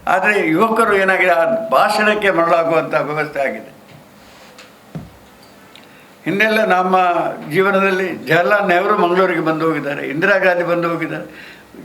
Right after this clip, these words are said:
ಜ-, ರಾಜೀವ್ ಗಾಂಧಿಯವರು ಬಂದು ಹೋಗಿದ್ದಾರೆ. ಯಾರು ಕೂಡ ಇಂಥ, ಆ, ಜೈಘೋಷಗಳನ್ನೆಲ್ಲ ಮಾಡಿ ಈ ವಿಶೇಷ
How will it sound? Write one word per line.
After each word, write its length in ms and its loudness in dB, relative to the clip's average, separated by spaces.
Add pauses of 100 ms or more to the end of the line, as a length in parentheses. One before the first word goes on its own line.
(240)
ಜ-, 180 -8
ರಾಜೀವ್ 420 2
ಗಾಂಧಿಯವರು 360 2
ಬಂದು 280 2
ಹೋಗಿದ್ದಾರೆ. 680 0 (200)
ಯಾರು 460 0
ಕೂಡ 200 0 (280)
ಇಂಥ, 260 -2 (840)
ಆ, 220 0 (1500)
ಜೈಘೋಷಗಳನ್ನೆಲ್ಲ 920 0
ಮಾಡಿ 360 2 (540)
ಈ 200 2 (440)
ವಿಶೇಷ 420 0